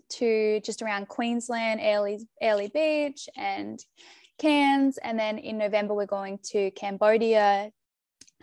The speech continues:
um, to do some charity work. So yeah, we love traveling and just,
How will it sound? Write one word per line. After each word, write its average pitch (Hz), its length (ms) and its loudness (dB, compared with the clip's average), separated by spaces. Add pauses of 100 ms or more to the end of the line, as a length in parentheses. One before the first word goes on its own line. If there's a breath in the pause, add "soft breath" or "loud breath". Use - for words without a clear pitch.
um, 208 260 0
to 233 100 -6
do 220 120 2
some 214 180 -8
charity 311 460 2
work. 381 420 0
So 226 680 -4 (840 soft breath)
yeah, 214 260 -2 (240)
we 262 200 0
love 233 220 2
traveling 208 560 -2
and 190 140 -10
just, - 380 -12